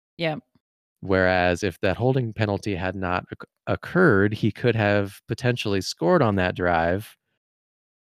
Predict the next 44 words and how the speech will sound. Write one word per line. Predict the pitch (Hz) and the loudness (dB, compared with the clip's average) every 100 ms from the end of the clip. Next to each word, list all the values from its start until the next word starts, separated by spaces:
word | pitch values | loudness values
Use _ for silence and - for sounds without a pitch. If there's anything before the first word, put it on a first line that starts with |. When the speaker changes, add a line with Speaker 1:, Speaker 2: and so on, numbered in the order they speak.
| _ | _
Speaker 2:
And | 101 92 95 | -8 -6 -2
then | 104 107 107 107 101 | 0 2 0 -2 0
things, | 110 117 117 104 - - - | 0 0 -2 -4 -8 -12 -12
then | 123 123 | -4 0
the | 135 | 0
game | 120 120 | 2 0
is | 113 | 0
so | - 107 | -2 -4
close, | - - 147 120 117 - | -4 2 6 6 4 2
then | - 110 | -4 -2
they | 104 | -4
keep | 98 120 117 | -4 -6 -6
using | 117 113 107 104 | -2 -2 -2 -2
Derrick | 101 101 98 | 0 2 2
Henry. | - 101 95 92 90 80 - _ _ _ _ _ _ | -2 -6 -4 -2 -2 -6 -12 _ _ _ _ _ _
Speaker 1:
Yeah. | 175 165 165 | -8 -8 -8
Speaker 2:
But | 90 | -8
that's | 95 92 101 | -4 -4 0
not | 90 | 2
what | 92 | 2
happened. | 85 85 78 71 87 - - - - _ - | 2 2 0 -6 -8 -14 -20 -20 -20 _ -6
Uh, | 92 90 87 - - | -2 0 0 -4 2
also, | 127 151 120 113 | 2 4 2 4
down | 107 110 | 2 4
by | 107 | 2
the | 98 | 2
goal | 101 107 110 | 4 4 4
line | 98 98 95 | 2 2 -2
earlier | - 135 160 127 98 | -2 2 4 4 2
in | 92 | 0
the | 92 | -2
game, | 95 92 92 98 104 | -2 0 -2 -4 -6
they | - 90 | -4 -2
handed | 101 101 95 | -2 -2 0
off | 95 - | 0 -2
to | |
Jonnu | 104 92 90 92 | -2 0 2 0
Smith, | 85 - 147 147 107 - - _ _ | -2 -2 2 4 4 0 -14 _ _
Speaker 1:
<laughs> | _ - | _ -8
Yeah. | 233 - - | -8 -8 -10
Speaker 2:
who | - | -10
scored | 101 - 113 107 104 | -10 -2 0 2 0
a | |
t-, | 107 | -6